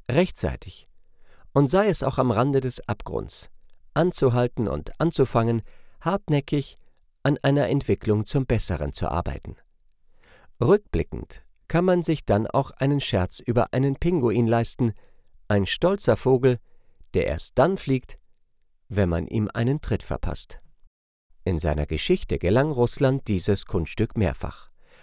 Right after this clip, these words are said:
aus scheinbar aussichtslosen Katastrophen heil herauszukommen. Und zwar so oft,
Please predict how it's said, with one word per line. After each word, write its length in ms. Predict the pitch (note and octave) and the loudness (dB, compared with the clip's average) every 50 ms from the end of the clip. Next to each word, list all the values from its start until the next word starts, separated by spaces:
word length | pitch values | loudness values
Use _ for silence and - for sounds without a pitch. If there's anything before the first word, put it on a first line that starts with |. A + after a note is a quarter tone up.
| - - - | -20 -2 0
aus 160 | - E3 - | 0 0 2
scheinbar 460 | - - E3 F#3+ G3 D#3+ B2+ E2 - - | 0 0 0 0 2 2 0 0 2 2
aussichtslosen 920 | B2 D#3 F#3+ - - G#2 E2 - - - - G#2 A2+ D3+ D#3+ B2+ A2 F2+ | 2 2 2 2 0 -2 -2 -2 -4 -4 0 2 2 4 2 2 0 -2
Katastrophen 800 | - - E2 - F2+ F2 - - - C#3 D3 C#3 - D3 C3+ B2+ - - - _ - - _ _ _ - - | 0 -2 -2 -2 -2 -4 -4 -2 0 2 2 2 2 0 0 0 -2 -6 -14 _ -20 -20 _ _ _ -4 0
heil 320 | A2+ F#2+ F#2 F2+ F2+ F#2 - _ _ | 2 2 2 0 -2 -4 -8 _ _
herauszukommen. 880 | - B2 B2+ C3 C3+ C#3 C3 - - - G2+ - - E2+ - - - - - - _ _ _ _ - - _ _ _ _ _ _ _ _ _ | -4 -2 -2 0 -2 -2 -4 -4 -4 -4 -4 -2 -2 -4 -4 -6 -12 -20 -20 -20 _ _ _ _ -20 -20 _ _ _ _ _ _ _ _ _
Und 140 | C3+ C3 - | -2 -2 0
zwar 240 | - D3 D3+ D#3 C3+ | 2 2 2 2 4
so 240 | C#3+ G3 A3 - - | 2 2 2 4 2
oft, 340 | D3+ E3 - - - - | 0 -2 -2 -6 -14 -18